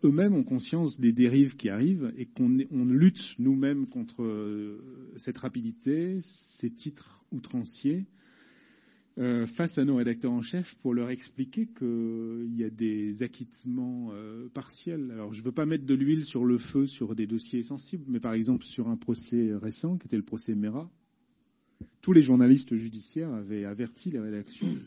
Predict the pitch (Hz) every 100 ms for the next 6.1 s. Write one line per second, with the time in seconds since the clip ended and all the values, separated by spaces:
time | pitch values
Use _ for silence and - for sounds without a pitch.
0 | - _ _ _ _ _ - 113 101 120
1 | - 135 - 180 143 113 110 _ _ _
2 | - _ _ 120 117 117 131 113 120 117
3 | 117 131 135 - - 170 165 - - 113
4 | 113 - 160 147 - _ _ _ _ _
5 | _ _ - 143 - 131 131 117 120 135
6 | 214